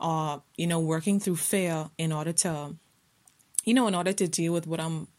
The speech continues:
you know, to, in order to deal with what it is that I'm trying to process, you know, in my life." And I recognized that I would always just try to take the easy way out in my life. Like, I'd always say, "Oh, I just don't wanna think about that right now.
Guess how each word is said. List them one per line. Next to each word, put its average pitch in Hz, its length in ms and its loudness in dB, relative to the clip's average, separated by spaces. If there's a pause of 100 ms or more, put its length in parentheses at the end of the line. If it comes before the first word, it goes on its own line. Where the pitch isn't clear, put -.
(200)
you 226 80 0
know, 370 160 0
to, 240 240 2 (360)
in 190 120 0
order 226 160 4
to 277 120 0
deal 185 260 4
with 185 120 2
what 170 160 -2
it 170 60 -2
is 175 180 0
that 175 120 -2
I'm 165 280 -4 (280)
trying 196 380 0
to 165 180 0
process, 220 600 2
you 175 80 0
know, 170 120 0
in 170 60 0
my 170 140 0
life." 175 380 -2
And 165 240 -6 (640)
I 185 120 2
recognized 180 800 0
that 160 220 -4 (300)
I 185 100 0
would 185 140 0
always 196 260 2
just 226 200 4
try 320 160 2
to 262 80 0
take 247 240 0
the - 140 -4
easy 165 240 0
way 165 180 -2
out 151 220 -8 (120)
in 165 140 -2
my 160 140 0
life. 156 320 -4
Like, 160 140 -2
I'd 175 120 -2
always 165 640 2 (440)
say, 180 320 4
"Oh, 165 120 0
I 165 120 0
just 208 180 2
don't 226 100 0
wanna 180 160 0
think 196 220 0
about 156 220 0
that 151 120 -4
right 151 180 -6
now. 147 340 -6